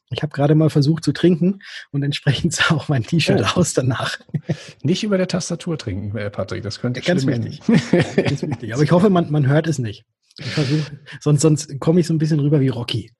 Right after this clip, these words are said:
Speaker 1: <laughs>
Speaker 2: Nein, das ist alles gut. Also ich hab's tatsächlich am Anfang gar nicht rausgehört. Genau.
Speaker 1: <laughs> Dann ist gut.
Speaker 2: Ja, ähm, die guten Nachrichten in der Krise. Ich weiß gar nicht, ob die Krise tatsächlich noch, noch, noch da ist. Also <laughs> man hat immer das Gefühl, dass das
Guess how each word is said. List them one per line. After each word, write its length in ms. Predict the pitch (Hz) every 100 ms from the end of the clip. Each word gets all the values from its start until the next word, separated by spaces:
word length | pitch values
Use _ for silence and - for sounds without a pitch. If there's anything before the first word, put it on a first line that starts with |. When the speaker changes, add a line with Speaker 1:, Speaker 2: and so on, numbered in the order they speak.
| - -
Speaker 1:
<laughs> 220 | 143 -
Speaker 2:
Nein, 400 | 170 113 82 85
das 100 | 85
ist 60 |
alles 220 | 90 90 -
gut. 240 | 95 -
Also 140 | 117
ich 100 | 113 127
hab's 140 | -
tatsächlich 320 | 104 95 95
am 100 | 95
Anfang 240 | 90 - 76
gar 120 | 76
nicht 140 | -
rausgehört. 460 | 85 - - - - _ _
Genau. 260 | - - - -
Speaker 1:
<laughs> 60 |
Dann 80 | 151
ist 140 | 147
gut. 160 | - - - - - - - _ - -
Speaker 2:
Ja, 360 | 175 180 92 95 - -
ähm, 480 | 135 135 135 127 117 - -
die 60 | 127
guten 260 | 165 190 160
Nachrichten 400 | 139 156 - 151
in 120 | 139
der 180 | 123 -
Krise. 640 | - 151 180 170 170 160 -
Ich 180 | -
weiß 200 | - 139
gar 80 | 165
nicht, 100 | 120
ob 80 | 117
die 80 | 107
Krise 340 | - 165 139
tatsächlich 480 | 117 104 139 147 -
noch, 260 | 120 - - _ _ _ _ _
noch, 480 | - 131 135 - -
noch 220 | 110 120
da 260 | - 180 117
ist. 100 | 110
Also 160 | 117 120
<laughs> 0 |
man 80 |
hat 340 | 101 196 - -
immer 380 | - 196 139 139
das 200 | 135 -
Gefühl, 300 | 127 160 139
dass 160 | -
das 200 | 131 -